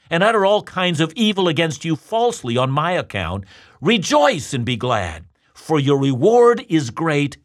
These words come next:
in heaven." So, like Jesus, James is saying, when you suffer now, you need to focus your hope and your consolation and anticipation, what he calls joy, in the fulfillment of God's purposes.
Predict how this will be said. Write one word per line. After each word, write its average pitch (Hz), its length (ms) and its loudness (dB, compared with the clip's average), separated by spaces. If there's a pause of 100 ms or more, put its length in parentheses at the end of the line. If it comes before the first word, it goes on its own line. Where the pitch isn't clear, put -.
in 113 180 -4
heaven." 120 580 -6 (420)
So, - 220 -8 (280)
like 110 300 -2
Jesus, 127 640 -4 (320)
James 220 500 0
is 127 140 -4
saying, 120 420 -2
when 123 140 -2
you 117 100 -4
suffer 131 460 -4
now, 123 520 -4 (400)
you 185 120 2
need 262 160 0
to 220 80 2
focus 220 560 -2
your 180 240 2
hope 135 340 -2
and 104 100 -8
your 110 120 -6
consolation 165 1300 -2 (200)
and 107 200 -2
anticipation, 185 1120 -2 (200)
what 104 100 -6
he 127 80 -2
calls 139 420 0 (220)
joy, 131 720 0 (400)
in 190 120 2
the 170 80 2
fulfillment 180 800 -2
of 139 120 -6
God's 170 300 -4
purposes. - 840 -8